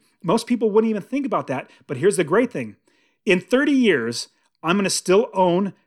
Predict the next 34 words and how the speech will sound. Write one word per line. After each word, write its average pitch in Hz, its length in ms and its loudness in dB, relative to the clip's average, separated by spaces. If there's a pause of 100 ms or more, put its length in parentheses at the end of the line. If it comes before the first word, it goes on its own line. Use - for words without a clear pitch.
(120)
that 170 240 -2
new, 165 280 0
brand 160 280 0
new 196 80 -4
house, 151 240 -2
but 147 160 -8
the 147 60 2
mortgage 175 380 2
is 175 80 -4
gone. 143 260 0
I'm 170 160 -4
gonna 214 120 0
buy, 175 560 2 (160)
or 170 140 -4
I'm 185 80 -4
gonna 175 200 -6
own 196 400 2 (160)
these 180 220 0
other 190 240 4
properties, 180 400 -2
what, 139 160 -6
four 190 200 2
or 175 60 2
five 185 280 2
other 180 220 2
properties. 180 580 -4 (320)
I'm 196 100 4
gonna 254 160 4
own 214 180 0
five 226 500 2
properties 196 380 0
total, 185 260 0
maybe 226 280 -2
six, - 560 0